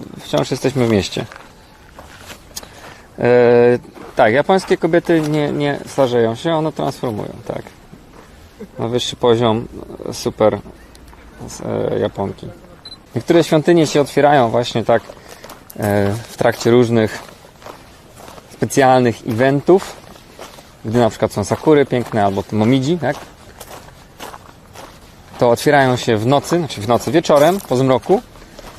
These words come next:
i są zainstalowane duże reflektory, które podświetlają te drzewa,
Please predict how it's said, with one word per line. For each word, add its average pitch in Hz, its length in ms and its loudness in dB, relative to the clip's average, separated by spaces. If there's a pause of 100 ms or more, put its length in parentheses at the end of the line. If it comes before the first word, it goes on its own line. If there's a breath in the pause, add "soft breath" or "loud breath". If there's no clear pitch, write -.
(120)
i 123 80 -2
są 151 180 2
zainstalowane 139 720 2
duże 135 260 4
reflektory, 131 520 2
które 120 180 -2
podświetlają 117 640 0
te 104 100 -10
drzewa, 104 260 2